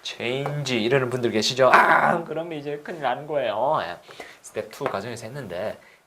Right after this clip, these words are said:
enough to 동사 원형 덩어리 이래가지고 요걸 어디 문법적으로 얘기하면은 동사가 아니에요, 이거. 부정사라고 그러죠.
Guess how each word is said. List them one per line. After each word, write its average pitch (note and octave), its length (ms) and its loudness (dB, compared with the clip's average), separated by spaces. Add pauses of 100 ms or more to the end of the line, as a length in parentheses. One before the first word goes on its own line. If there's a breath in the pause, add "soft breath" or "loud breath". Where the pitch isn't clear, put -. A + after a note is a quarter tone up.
enough E3 600 2 (140)
to G#3+ 720 0
동사 A#2 420 -4
원형 A2+ 500 -4
덩어리 G2+ 320 -8
이래가지고 G#2 680 -4 (400 loud breath)
요걸 - 220 -4
어디 A#2+ 240 2
문법적으로 B2+ 680 4
얘기하면은 A2 800 0 (460)
동사가 C#3+ 500 4
아니에요, C3+ 260 8
이거. A2+ 380 6
부정사라고 G3 880 4
그러죠. - 280 -8